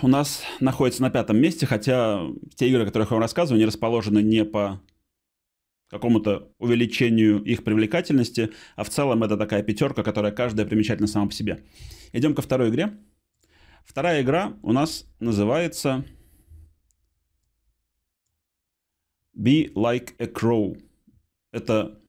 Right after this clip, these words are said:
игра, в которой вы должны на себя взять, э, роль птицы. Это будет, э, либо ворон, либо какая-то, э, одна из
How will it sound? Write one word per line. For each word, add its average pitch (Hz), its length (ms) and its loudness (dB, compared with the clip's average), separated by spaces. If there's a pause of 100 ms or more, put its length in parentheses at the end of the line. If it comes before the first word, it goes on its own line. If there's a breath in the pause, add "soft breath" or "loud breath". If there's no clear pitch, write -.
(240)
игра, 135 260 -2
в 175 60 -6
которой 113 340 0
вы 151 260 4
должны 110 340 0
на 120 80 4
себя 113 260 -2
взять, 104 500 -2 (1040 soft breath)
э, 101 380 -2
роль 110 280 0
птицы. 120 580 -4 (920)
Это 120 220 -4
будет, 113 420 0 (880)
э, 110 260 2
либо 107 440 0
ворон, 120 420 0 (440 loud breath)
либо 117 260 0
какая-то, 104 680 -4 (480)
э, 107 60 -12
одна 107 500 2
из 107 220 -2